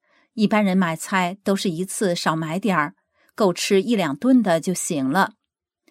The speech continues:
而他不是，比如买芹菜，一般买一斤就够了，他却买一大捆儿。我就说他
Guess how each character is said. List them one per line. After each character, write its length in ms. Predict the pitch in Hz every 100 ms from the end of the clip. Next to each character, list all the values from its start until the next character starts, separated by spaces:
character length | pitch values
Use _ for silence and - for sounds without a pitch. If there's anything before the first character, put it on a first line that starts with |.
| _
而 120 | 202
他 200 | 202 220
不 160 | 214 156
是， 320 | - 175 - _ _ _ _ _
比 100 | -
如 240 | 220 214 247
买 160 | 214
芹 300 | 160 - 156
菜， 320 | 151 - 175 - _ _ _ _ _
一 160 | 254
般 300 | 254 254 262
买 160 | - 165
一 160 | 180 196
斤 300 | - 254 262
就 120 | 185
够 240 | 208 175
了， 260 | 165 151 - _ _ _
他 220 | - 202 190
却 280 | - 180
买 180 | 165 156
一 60 | 143
大 200 | 196 175
捆 260 | - 175
儿。 220 | 120 156 - _ _ _ _ _ _ -
我 100 | 180
就 200 | 196 180
说 240 | - 208
他 300 | 208 175 -